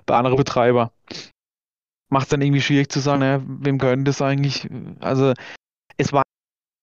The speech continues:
da. Und, ähm, bei dem Thema Remote Support können wir genauso sagen, naja, das stammt doch auch irgendwie von der V-N-C-Thematik ab, ja, oder von dieser Remote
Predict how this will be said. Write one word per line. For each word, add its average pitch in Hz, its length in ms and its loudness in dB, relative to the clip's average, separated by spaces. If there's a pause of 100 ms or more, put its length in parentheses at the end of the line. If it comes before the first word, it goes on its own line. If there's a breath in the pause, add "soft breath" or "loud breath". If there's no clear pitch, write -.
(520)
da. 120 240 2 (880)
Und, 135 380 2
ähm, 131 340 2 (520 loud breath)
bei 143 100 2
dem 139 100 2
Thema 139 200 2
Remote 139 360 4
Support 139 360 -4
können 135 160 -2
wir 131 80 0
genauso 127 320 2
sagen, 123 340 -2
naja, 123 180 2
das 135 200 0
stammt 143 320 0
doch 139 120 0
auch - 160 0
irgendwie 139 300 2
von 131 260 -2
der 127 160 2
V-N-C-Thematik 123 1120 0
ab, 117 220 -6
ja, 123 380 -2
oder 123 200 -2
von 135 260 -2
dieser 135 300 2
Remote 127 440 0